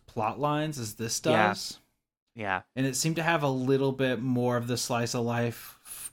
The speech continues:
Speaker 1: comedic and fun episodes kind of thrown in, which were more like a reprieve. And I think that, like, that's what helped it be so strong as a binging show, 'cause we were watching
Speaker 2: Mm-hmm.
Speaker 1: it so, like, in such a truncated amount of time.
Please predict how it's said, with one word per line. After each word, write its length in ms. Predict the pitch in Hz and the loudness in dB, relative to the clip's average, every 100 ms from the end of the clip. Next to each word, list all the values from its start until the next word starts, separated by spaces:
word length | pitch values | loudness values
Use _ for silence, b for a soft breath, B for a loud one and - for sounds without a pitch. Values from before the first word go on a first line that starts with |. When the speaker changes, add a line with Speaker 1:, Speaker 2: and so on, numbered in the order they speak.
| - | -6
Speaker 1:
comedic 800 | 123 120 120 120 117 101 - - _ _ _ | -2 0 0 0 0 -2 -10 -20 _ _ _
and 180 | 117 117 | -2 -2
fun 280 | - 120 113 | 0 0 0
episodes 680 | 107 - 120 143 135 139 139 | -4 -8 -4 0 0 0 -2
kind 200 | 127 120 | -4 -4
of 100 | 117 | -4
thrown 380 | - 117 117 113 | -4 0 0 0
in, 360 | 113 123 135 b b b - | -2 -4 -6 b b b -6
which 200 | 135 151 | -4 2
were 140 | 156 | 2
more 400 | 135 127 127 127 | 4 2 2 2
like 220 | 127 123 127 | 2 0 0
a 80 | |
reprieve. 920 | 117 110 - - 120 117 110 113 120 - | 0 -2 -4 -4 0 0 0 -4 -8 -6
And 140 | 131 | -4
I 80 | 147 | 0
think 180 | 202 202 | 0 2
that, 240 | 151 - - | 0 0 -4
like, 300 | 123 104 - _ _ _ - | -4 -4 -10 _ _ _ -2
that's 200 | 120 - | -2 -2
what 120 | 117 | -6
helped 360 | - 117 113 123 | -2 -2 -2 -2
it 240 | 117 - _ _ _ _ _ | -2 -4 _ _ _ _ _
be 200 | 127 123 | -6 -4
so 320 | - 135 120 | -4 -2 0
strong 540 | 117 - 123 110 120 117 | 0 -2 -2 0 2 2
as 180 | 110 113 | 2 0
a 60 | |
binging 500 | 104 110 131 127 131 | -2 2 4 2 0
show, 380 | - 143 143 151 | 0 2 4 2
'cause 200 | - - | -2 -6
we 60 | 113 | -4
were 80 | 110 | -2
watching 400 | 113 110 127 131 | -2 -2 -2 -2
Speaker 2:
Mm-hmm. 160 | 131 | -2
Speaker 1:
it 60 | - | -4
so, 340 | - 123 117 113 | -4 0 0 0
like, 240 | 110 101 - | -6 -6 -8
in 420 | - _ _ - | -20 _ _ -10
such 140 | 117 | -6
a 60 | 117 | -4
truncated 460 | - 110 104 110 113 | 0 -2 0 -2 0
amount 240 | 113 107 | 0 -2
of 60 | 104 | -4
time. 440 | 104 104 113 | -4 -2 -4